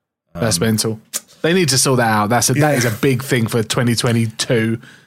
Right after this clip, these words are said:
Speaker 1: gaming industry, is to sort out crossplay. It's just an automatic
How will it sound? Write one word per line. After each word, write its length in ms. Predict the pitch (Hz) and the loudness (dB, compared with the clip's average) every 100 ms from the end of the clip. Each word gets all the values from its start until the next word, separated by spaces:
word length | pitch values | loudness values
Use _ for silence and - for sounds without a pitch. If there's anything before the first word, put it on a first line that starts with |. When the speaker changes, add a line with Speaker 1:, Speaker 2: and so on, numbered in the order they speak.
| _ | _
Speaker 1:
gaming 420 | - 120 123 117 120 | -2 0 2 2 2
industry, 520 | 127 120 110 - 110 | 0 0 0 -2 0
is 100 | 113 | -2
to 100 | - | 0
sort 280 | - 135 110 | 0 2 0
out 140 | 107 101 | -2 -4
crossplay. 420 | 117 - 120 104 | -4 -4 -2 -2
It's 120 | 110 | -2
just 200 | - - | -2 -2
an 100 | 113 | 0
automatic 480 | 117 - 110 107 | -2 -2 -2 -4